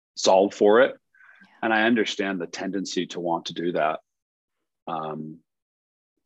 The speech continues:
Speaker 1: you know, I think we, we live in a world that makes clear to us that, like,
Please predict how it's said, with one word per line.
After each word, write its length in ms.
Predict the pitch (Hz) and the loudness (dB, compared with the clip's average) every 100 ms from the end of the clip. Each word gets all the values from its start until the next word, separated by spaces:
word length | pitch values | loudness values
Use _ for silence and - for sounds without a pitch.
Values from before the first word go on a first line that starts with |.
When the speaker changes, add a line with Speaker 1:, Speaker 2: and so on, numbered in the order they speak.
| _ _ _ _ _ | _ _ _ _ _
Speaker 1:
you 80 | 95 | -6
know, 60 | 85 | -6
I 60 | |
think 180 | 80 90 | -6 -6
we, 220 | 87 82 | -4 -4
we 140 | 65 87 | -6 -6
live 180 | 87 80 | -6 -6
in 80 | |
a 80 | 80 | -6
world 580 | 80 80 80 78 78 - _ _ _ _ _ _ _ _ _ - 92 | -4 -2 -2 -4 -6 -16 _ _ _ _ _ _ _ _ _ -16 -6
that 320 | 85 80 - _ _ _ _ _ _ _ _ | -2 -2 -6 _ _ _ _ _ _ _ _
makes 340 | 101 101 95 - | 0 0 0 -4
clear 320 | - 107 113 | 4 4 4
to 200 | - 101 | 2 0
us 400 | 107 113 113 - | 2 0 -2 -4
that, 160 | 92 71 | -4 -4
like, 220 | 90 90 | -4 -6